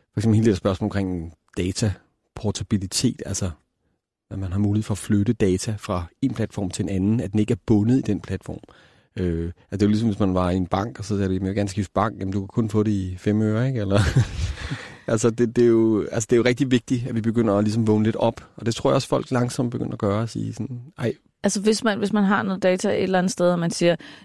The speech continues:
Speaker 2: "Nu vil jeg gerne, øh, holde op med at bruge den her tjeneste, og hoppe over i den her tjeneste," så skal den service gøre det nemt for os at flytte vores data.
Speaker 1: Ja, man kan sige, at hele det her med, at man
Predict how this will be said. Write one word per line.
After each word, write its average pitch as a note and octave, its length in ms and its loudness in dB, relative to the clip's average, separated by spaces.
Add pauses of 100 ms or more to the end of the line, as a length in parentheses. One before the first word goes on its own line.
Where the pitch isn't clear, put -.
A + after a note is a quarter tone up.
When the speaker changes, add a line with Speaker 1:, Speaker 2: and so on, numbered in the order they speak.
Speaker 2:
"Nu G3 120 4
vil G3 140 6
jeg F3+ 160 4
gerne, F3 680 0
øh, E3 40 2
holde E3+ 180 4
op F3 60 0
med F3+ 100 0
at D#3 140 -6
bruge D#3+ 140 0
den F3+ 160 0
her G3+ 100 2
tjeneste, - 460 -4
og B2+ 100 0
hoppe D#3+ 200 0
over D#3+ 120 2
i - 20 -2
den D#3+ 160 2
her D#3 60 2
tjeneste," D3 360 -4
så - 140 -2
skal F#3 200 -2
den F#3+ 120 2
service F3+ 420 0
gøre D#3+ 120 2
det D#3+ 120 0
nemt E3+ 200 2
for - 140 -2
os D#3 220 2
at D3+ 80 -4
flytte F3+ 400 4 (500)
vores D3+ 220 2
data. B2 280 -2 (520)
Speaker 1:
Ja, C3 100 6
man B2 160 4
kan A2+ 40 2
sige, B2+ 180 6
at B2 40 6
hele D3 160 4
det D#3 120 4
her C#3 140 4
med, B2 260 2
at A#2+ 80 -2
man A#2 160 0